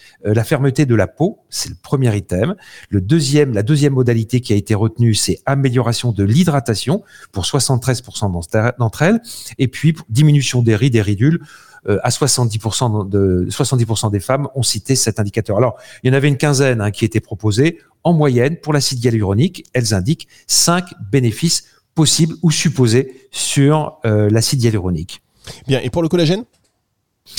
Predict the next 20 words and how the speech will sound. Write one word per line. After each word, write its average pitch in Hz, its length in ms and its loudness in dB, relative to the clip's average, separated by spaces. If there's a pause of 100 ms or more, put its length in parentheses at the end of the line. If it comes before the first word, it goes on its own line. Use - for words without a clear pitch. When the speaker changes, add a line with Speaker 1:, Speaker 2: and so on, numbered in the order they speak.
(280)
Speaker 1:
Pour 180 120 2
le 185 80 4
collagène, 165 380 0
on 175 60 0
va 185 120 2
retrouver 175 380 0
là 151 120 4
aussi, 139 480 2
euh, 113 80 4
cinq 170 240 2
bénéfices 139 640 0
avec 156 340 2
une 127 140 2
organisation 151 560 0
un 131 80 0
petit - 160 -6
peu 151 100 0
différente 123 380 0
des 113 100 2
réponses. 170 460 -2